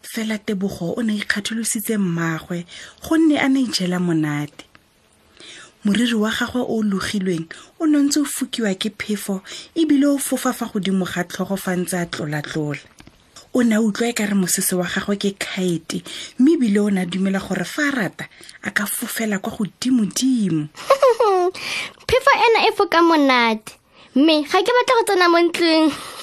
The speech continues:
Speaker 2: <laughs>
Speaker 1: O ne a bua jalo a ntse a tshega. "Mme o tshwanetse go tsena mo ntlong, Tebogo," ga araba mmaagwe. "Go le ko ntle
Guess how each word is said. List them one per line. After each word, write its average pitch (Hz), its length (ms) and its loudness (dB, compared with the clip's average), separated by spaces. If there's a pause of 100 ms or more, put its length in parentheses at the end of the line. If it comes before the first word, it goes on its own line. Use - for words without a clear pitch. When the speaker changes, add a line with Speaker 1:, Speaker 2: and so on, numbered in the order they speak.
(480)
Speaker 2:
<laughs> 381 840 -2
Speaker 1:
O 294 40 2
ne 254 200 2
a 233 40 -4
bua 226 280 -6
jalo 226 320 -4
a 214 40 -2
ntse 214 240 -4
a 196 80 -4
tshega. 170 760 -6 (320)
"Mme 466 220 4
o - 80 0
tshwanetse 320 340 4
go 311 100 0
tsena 240 280 2
mo 220 160 4
ntlong, 208 400 2
Tebogo," 175 480 0 (1120)
ga - 260 -6
araba 180 300 -4
mmaagwe. 156 580 -4 (1400)
"Go - 140 2
le 392 160 6
ko 466 60 4 (100)
ntle 330 180 4